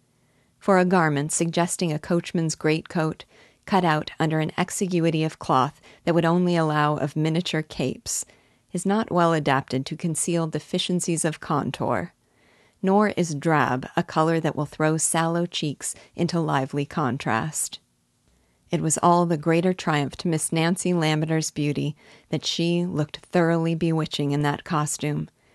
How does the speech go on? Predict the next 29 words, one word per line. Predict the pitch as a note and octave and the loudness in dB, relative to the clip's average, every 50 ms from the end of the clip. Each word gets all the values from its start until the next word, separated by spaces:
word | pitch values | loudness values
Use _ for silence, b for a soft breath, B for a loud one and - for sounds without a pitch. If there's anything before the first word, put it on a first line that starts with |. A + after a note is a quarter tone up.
| b b b b b - | b b b b b -2
as, | E3 E3 D#3 D#3 D#3 D#3+ - b b b b b | 2 2 2 2 2 -2 -4 b b b b b
seated | - - - G3 F#3 F#3+ F#3+ F3+ | -8 -2 0 2 4 4 2 2
on | F3+ F3 F3 | 4 2 2
the | F3 | 2
pillion | F3 - F3+ E3 D3 C#3+ D3 D3 | 0 0 0 2 2 2 2 0
behind | D3 D3 D3 E3+ E3+ D#3+ D#3 D#3 D#3+ | 0 -2 -2 0 0 0 0 0 -2
her | D3 D#3+ D3+ | -2 -4 -6
tall, | - - - E3+ E3+ F3 E3+ F3 - - | -6 -4 -2 0 2 2 2 0 -2 -2
erect | - D#3 C3+ D3+ D3+ F3 - - - | -4 -2 -2 -2 -2 -4 -6 -10 -10
father, | - - D3 C#3 C#3+ - - A#2 D3 - b b b b b b b | -4 -2 0 0 0 -2 -4 -6 -6 -8 b b b b b b b
she | - - | -4 -2
held | E3 E3 E3 D#3 D3+ D#3 | -2 0 0 -2 -2 -2
one | D3+ D3+ D#3+ E3 F3 | -2 0 0 0 0
arm | F3 - D#3+ D#3 D3+ D#3 D3+ D3+ | 0 0 2 2 2 2 2 2
round | D3+ C#3+ D3 D3+ D3+ E3 - | 2 2 2 2 0 -2 -2
him | F3 D3 C#3+ C3+ C#3 C#3 - b b b b b b | -2 0 0 0 -2 -6 -8 b b b b b b
and | - D#3+ E3+ E3+ | -2 0 2 2
looked | F3 F#3 - _ | 0 0 0 _
down | - D3+ C#3 C3+ B2+ B2+ C3+ C#3+ b b b b b | 4 4 4 4 2 0 -2 -4 b b b b b
with | - E3 - - - | -6 -6 -6 0 2
open-eyed | E3+ F#3 F3+ - F#3 F3+ - - D3+ D#3 D#3+ D#3 D#3 - - | 2 2 2 2 -2 -2 -2 -2 -2 0 0 -2 -2 -2 -2
anxiety | - D#3+ D#3+ E3+ D#3+ - D#3+ C#3+ C#3+ C3+ A#2 B2 C3+ A#2+ A#2 C3 B B B B B B | 0 0 0 0 2 2 0 0 2 0 -2 -2 -2 -4 -4 -6 B B B B B B
at | - D3+ D3+ | -6 -4 -4
the | - | -4
treacherous | C3+ - - - E3 E3 - - F3 D#3+ D3+ D#3 | -8 -8 -2 -2 -2 -2 0 -2 -4 -2 -2 -2
snow-covered | - - - - F3+ E3 D#3 D#3 D3+ - F3+ D#3 E3 D#3 D3+ - | -4 -6 -4 -2 0 0 0 0 0 -2 -4 -2 -2 -4 -6 -6
pools | - - F3 D#3+ D#3 D#3+ D#3 - | -4 -2 0 0 2 0 0 0
and | F3 D#3+ F3 E3+ | 0 -2 -2 -2
puddles, | - - C3+ B2+ - A#2+ B2 - - - - - | -2 -4 -2 -2 -2 -4 -4 -4 -4 -4 -4 -4